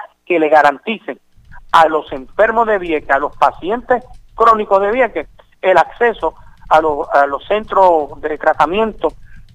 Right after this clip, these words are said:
que eso, como te digo, es fundamental. Aquí parece que vale, vale más la vida, un bloque de cemento, una varilla, que la vida de un estudiante o la vida de, de un hijo o de un familiar.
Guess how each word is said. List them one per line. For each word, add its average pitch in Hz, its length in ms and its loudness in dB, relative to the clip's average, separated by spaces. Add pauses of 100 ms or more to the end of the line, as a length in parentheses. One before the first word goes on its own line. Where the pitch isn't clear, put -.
que 151 280 0
eso, 175 420 2
como 147 200 -2
te 147 120 0
digo, 175 300 0
es 165 120 0
fundamental. 147 640 0 (400)
Aquí 190 240 0
parece 202 380 2
que 185 80 2
vale, 196 220 6
vale 180 500 0
más 190 140 2
la 190 140 4
vida, 143 280 -2 (560)
un 196 160 -4
bloque 220 260 2
de 196 160 0
cemento, 165 400 -4
una 185 220 2
varilla, 214 460 2
que 165 100 -4
la 147 120 4
vida 180 240 0
de 151 100 -4
un 165 140 -10
estudiante 160 600 -4
o 135 100 0
la 127 140 0
vida 160 300 2
de, 143 160 -6 (180)
de 143 60 -4
un 147 120 -6
hijo 170 220 -8 (260)
o 143 120 0
de 143 80 0
un 147 120 -2
familiar. 127 480 0